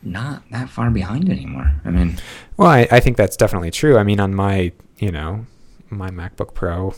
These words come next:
Speaker 2: I'm on integrated graphics most of the time when I don't have a, an external display attached, and, and
Speaker 1: Yeah.
Speaker 2: I've never had a complaint about it. It's not like the bad old days when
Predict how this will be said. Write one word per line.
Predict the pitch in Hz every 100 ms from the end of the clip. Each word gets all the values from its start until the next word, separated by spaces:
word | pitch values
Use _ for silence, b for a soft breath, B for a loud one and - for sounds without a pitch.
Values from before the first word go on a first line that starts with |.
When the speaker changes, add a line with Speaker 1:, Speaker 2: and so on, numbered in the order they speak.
| - 151
Speaker 2:
I'm | 90
on | 87 90
integrated | 92 - 87 -
graphics | 95 98 90 - -
most | 90 92 90 87 -
of |
the | -
time | 82 87 92
when | 95 87
I |
don't | 87
have | 87 92
a, | 92 - -
an | 95 85
external | 90 - 98 92
display | - - - 104
attached, | - 85 104 - -
and, | 85 87 - - -
and | 82 82 87
Speaker 1:
Yeah. | 82
Speaker 2:
I've | 90 - -
never | 82 82 - 92
had | 92
a | 87
complaint | 104 - - 87
about | 85 78 90
it. | 98
It's | 98
not | 101 90
like | 85
the | 90
bad | 85 80 82
old | 82
days | 85 80 90
when | 85 85